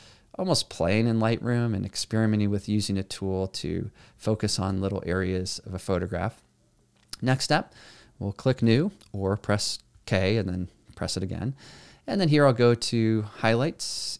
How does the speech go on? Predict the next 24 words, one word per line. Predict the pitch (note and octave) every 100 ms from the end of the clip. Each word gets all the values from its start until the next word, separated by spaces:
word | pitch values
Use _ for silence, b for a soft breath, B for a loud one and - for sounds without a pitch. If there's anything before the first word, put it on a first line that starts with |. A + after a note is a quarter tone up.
| _
and | G#2+ F2
drop | F#2+ E2+ -
those | G2+ F#2+
down, | - F3+ E3+ E3 A#2+
drop | F2 -
my | A2
exposure | - - - E3 D3+
down, | C#3+ C#3 C#3 C3+
and | F#2+
I'm | F2+
gonna | F#2+ F2
paint | - G2+ -
over | G#2+ F#2+
this | G2 G2
part | - G2 G#2+ - -
'cause | -
that | F#2 -
seems | - F#2 F2
too | - -
bright | A#2 A2 E3
to | -
me. | D#3+ F3 G3+ B B B B B _ _ -
Just | - -
kinda | - -